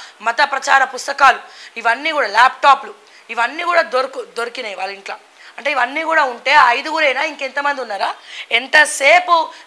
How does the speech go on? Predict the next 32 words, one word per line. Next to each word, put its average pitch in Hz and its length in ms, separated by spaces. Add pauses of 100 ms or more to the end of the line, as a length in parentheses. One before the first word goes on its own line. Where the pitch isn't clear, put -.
(120)
బండి 277 180
సంజయ్ 269 340
ఫోన్లో 262 320
ఎవరితో 247 340
మాట్లాడుతుండ్రు, 240 720 (540)
పేపర్ 262 340
లీకేజ్ 247 380
అయ్యిందా? 233 500 (360)
ఆ, 330 160 (220)
అరే 302 360
tenth 285 240
class - 340
paper 294 320
exam 247 440
అయిపోయినాక 262 600 (800)
నేను 254 140
చెప్తున్నా, 240 340 (320)
అంటే 285 120
నా 269 80
బాధ 269 320
ఏందో 311 160
నేను 285 140
చెప్తున్నా. 233 360
యాక్చువల్గా 226 320
మీ 226 100
అందరు 247 240
కూడా 285 160
అనిపిస్తుందో 277 480
లేదో 262 140
నాకు 220 160
తెలియదు, 214 260
కానీ 226 260